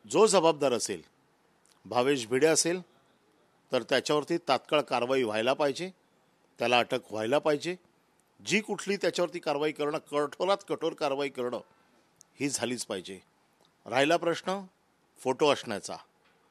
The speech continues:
असे असंख्य आणि हजारो फोटो जे देशात स्कॅम करून गेलेले आहेत, जे देशाला लुटून गेलेले आहेत,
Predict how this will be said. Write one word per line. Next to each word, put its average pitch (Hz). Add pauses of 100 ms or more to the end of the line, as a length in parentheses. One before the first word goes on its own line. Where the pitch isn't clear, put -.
(280)
असे 180 (140)
असंख्य 180
आणि 185
हजारो 147
फोटो 139 (920)
जे 151
देशात 151
स्कॅम 156
करून 156
गेलेले 131
आहेत, 104 (720)
जे 147
देशाला 151
लुटून 151
गेलेले 135
आहेत, 107